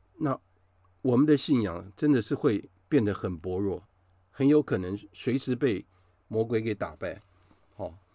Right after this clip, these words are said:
而且他甚至于还说，如果我们是一个很虔诚的人啊，我们自认为是虔诚事主的人，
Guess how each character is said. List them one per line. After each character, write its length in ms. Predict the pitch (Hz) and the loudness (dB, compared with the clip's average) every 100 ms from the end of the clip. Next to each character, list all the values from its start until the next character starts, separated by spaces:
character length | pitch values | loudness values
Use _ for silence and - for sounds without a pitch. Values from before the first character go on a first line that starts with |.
| _ _ _ | _ _ _
而 140 | - 175 | -2 2
且 120 | 143 | 2
他 140 | 165 | 0
甚 180 | 160 151 | 2 2
至 80 | 131 | 2
于 80 | 120 | 0
还 140 | 117 | -2
说， 260 | 107 117 - - _ _ _ _ _ | -2 -2 -4 -12 _ _ _ _ _
如 180 | 170 214 | 0 4
果 120 | 190 | 6
我 160 | 135 | 6
们 100 | 131 | 4
是 80 | 160 | 4
一 80 | 180 | 2
个 80 | 151 | 2
很 180 | 123 92 | 2 -2
虔 280 | - 147 | 0 2
诚 160 | 143 113 | 2 2
的 80 | 107 | 0
人 260 | 90 87 101 _ _ _ | -2 -6 -10 _ _ _
啊， 260 | 101 85 - | -12 -12 -12
我 100 | - | -2
们 160 | 117 151 | 0 0
自 200 | - 156 | 0 2
认 140 | 143 117 | 4 4
为 120 | 107 | 0
是 240 | 104 117 98 _ _ - | -2 -4 -4 _ _ -4
虔 240 | - 156 | 2 2
诚 220 | 135 110 | 2 -2
事 240 | 113 147 101 | -2 -4 -6
主 160 | 92 | -6
的 140 | 85 85 | -8 -8
人， 160 | 82 | -8